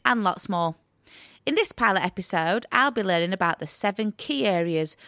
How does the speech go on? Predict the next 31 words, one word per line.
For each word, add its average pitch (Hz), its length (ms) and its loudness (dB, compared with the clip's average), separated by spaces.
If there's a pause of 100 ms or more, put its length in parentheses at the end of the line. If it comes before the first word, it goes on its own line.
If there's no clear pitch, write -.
(120)
where 180 180 0
a 185 60 0
lack 233 240 -2
of 320 80 -4
attention 214 560 -2
can 170 180 -8
cause 165 260 -6
a 156 60 -8
project - 720 -4
or 269 140 4
program 180 520 -2
to - 140 -8
fail 170 400 -2
catastrophically. 165 920 -8 (580)
We'll 214 240 2
be 208 80 -8
discussing 190 680 -4
what 170 200 -2
we 190 380 -2
as 180 100 -8
quality 226 400 -2
professionals 185 640 -6
can 185 200 -6
do 190 320 -2 (240)
to 180 140 -2
avert 170 360 -2
these 165 220 -4
disasters 156 540 -8 (100)
and 165 120 -4
deliver 156 460 -4
successfully. - 840 -10